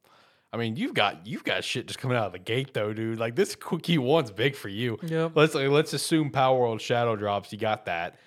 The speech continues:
Speaker 1: That'll be your go back to game. You got Infinite Wealth. You got Tekken. At some point, I would imagine you'll probably play Persona three Remake.
Speaker 2: See, the only reason,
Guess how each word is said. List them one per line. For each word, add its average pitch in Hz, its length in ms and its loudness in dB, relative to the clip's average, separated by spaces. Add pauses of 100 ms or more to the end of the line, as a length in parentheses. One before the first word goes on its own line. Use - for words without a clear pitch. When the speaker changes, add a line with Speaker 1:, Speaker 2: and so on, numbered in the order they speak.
(120)
Speaker 1:
That'll 107 140 0
be 110 120 -4
your 104 140 -2
go 110 280 -2
back 95 300 -2
to 101 160 -10
game. 90 320 -8
You 98 60 -8
got 110 160 -2
Infinite 107 300 -8
Wealth. 85 300 -8
You 101 60 -12
got 107 240 -2
Tekken. 87 400 -10 (260)
At 110 160 0
some 143 320 2
point, 123 320 0
I 101 100 -2
would 107 140 -2
imagine 95 380 -6
you'll 95 120 -8
probably 95 280 -2
play 95 220 -4
Persona 95 360 -10
three 98 180 -8
Remake. 87 440 -6
Speaker 2:
See, 208 320 2 (220)
the 190 160 4
only 220 260 6
reason, 196 480 -2